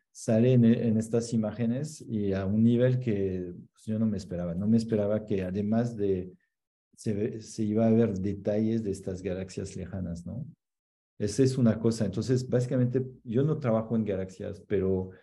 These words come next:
para la gente que trabaja en galaxias es un montón de información así por todo la, o sea, es, es realmente casi demasiado, ¿no?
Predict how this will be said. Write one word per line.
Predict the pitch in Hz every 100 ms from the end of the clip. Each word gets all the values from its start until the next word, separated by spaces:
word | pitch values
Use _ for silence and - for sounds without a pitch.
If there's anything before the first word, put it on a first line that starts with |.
| _ _ _ -
para | 110 104
la | 104
gente | 107 117 135
que |
trabaja | 123 101 101
en | 117
galaxias | 101 104 - 120
es | -
un | 127 113
montón | 104 104 98 - 120 131 120
de | 110 101
información | 101 98 92 95 92 107 104
así | 95 - 101
por | 98 95 - _ -
todo | 104 98 101
la, | 98
o | 101 - 104 - - -
sea, | - 101
es, | 98 - 190 190
es | - 190 - - _ _ _ _ -
realmente | 87 120 120 113 117 110 110 104 - _ _ _ _ -
casi | 98 117
demasiado, | 110 98 95 95 110 107 101 92
¿no? | 110 160